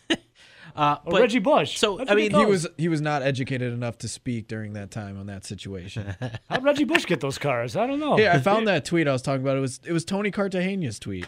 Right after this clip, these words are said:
Speaker 2: Oh, Tony.
Speaker 3: You guys, you guys gotta look at this 'cause it's just hilarious.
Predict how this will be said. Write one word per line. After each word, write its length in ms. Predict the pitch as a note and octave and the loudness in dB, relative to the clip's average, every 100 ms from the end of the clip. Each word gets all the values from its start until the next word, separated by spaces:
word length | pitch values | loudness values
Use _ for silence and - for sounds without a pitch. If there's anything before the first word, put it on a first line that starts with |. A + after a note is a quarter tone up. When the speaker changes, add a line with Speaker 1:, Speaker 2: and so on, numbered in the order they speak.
| - | -4
Speaker 2:
Oh, 140 | C4+ | -2
Tony. 180 | - C4+ | 2 4
Speaker 3:
You 40 | D4 A#3+ | 6 4
guys, 180 | A3 A3 | 2 0
you 80 | |
guys 260 | G#3 A3 F#3 | 2 2 2
gotta 280 | G3+ G3 F#3 | 2 2 2
look 260 | E3 E3 | 0 0
at 120 | C#3 A#2+ | -2 -4
this 160 | A#2 | -6
'cause 200 | - C3+ | -6 -6
it's 160 | C#3 - | -8 -8
just 320 | - C3 - | -6 -6 -6
hilarious. 720 | A2 A2 G2+ F#2+ F#2 G#2+ - | -8 -8 -8 -8 -10 -14 -16